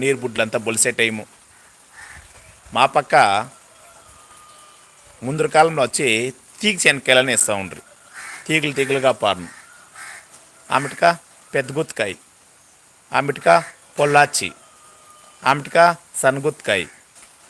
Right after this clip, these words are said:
ఆమెటిక జీఎళ్ళు. జీఎల్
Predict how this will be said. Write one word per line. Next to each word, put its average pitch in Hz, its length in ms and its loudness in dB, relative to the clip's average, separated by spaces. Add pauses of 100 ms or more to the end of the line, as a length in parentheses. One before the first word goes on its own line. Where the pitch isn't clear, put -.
(180)
ఆమెటిక 139 260 -4 (480)
జీఎళ్ళు. 113 460 -2 (3750)
జీఎల్ 214 320 4